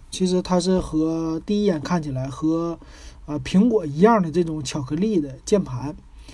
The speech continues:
应该也是采用了背光的设计吧，这种键盘，一会儿我们来看看有没有背光。那这个键盘其实是有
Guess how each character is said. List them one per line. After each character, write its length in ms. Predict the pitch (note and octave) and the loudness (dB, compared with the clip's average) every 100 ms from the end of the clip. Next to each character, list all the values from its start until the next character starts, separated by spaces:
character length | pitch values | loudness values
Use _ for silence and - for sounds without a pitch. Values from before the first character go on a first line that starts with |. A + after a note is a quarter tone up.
| - | -8
应 160 | - G#3 | -2 4
该 140 | G#3 | 4
也 160 | G3 D3+ | 4 2
是 140 | C#3 | -2
采 220 | F3+ E3 D3+ | -4 -2 0
用 200 | E3+ D#3+ | 0 -2
了 100 | C3+ | -4
背 260 | G#3 G3 | 2 2
光 340 | C3+ D3 B2+ C3 | 2 -2 -2 -6
的 100 | C3+ | -6
设 240 | B2+ F3 | -2 -2
计 180 | D3+ E3+ | 0 -2
吧， 220 | B2+ - - | -4 -10 -10
这 120 | D3 | -4
种 140 | C3+ | -2
键 180 | B2+ C3 | -2 -4
盘， 260 | A#2+ A#2+ B2+ | -8 -12 -8
一 80 | D3 | -6
会 120 | C#3+ | -2
儿 40 | E3 | -2
我 40 | |
们 160 | C3 C3+ | -2 -6
来 120 | C3 | -8
看 220 | B2+ E3 | -8 -8
看 120 | C#3 | -6
有 120 | C3+ C#3 | -4 -4
没 100 | F3 | -4
有 60 | |
背 160 | C3 C#3+ | -2 -4
光。 260 | C3+ B2+ B2+ - - - - - - - | -4 -10 -12 -18 -20 -20 -20 -18 -10 2
那 120 | A#3+ | 6
这 100 | D4 | 8
个 100 | B3+ | 8
键 160 | A#3+ G#3+ | 8 6
盘 200 | F#3 F#3+ | 6 4
其 140 | G#3+ | 4
实 640 | F#3+ F#3 F3+ F3 E3+ D#3+ E3+ F3 | 4 4 4 2 0 -2 -4 -6
是 200 | - G#3+ | 0 2
有 120 | F3 | 2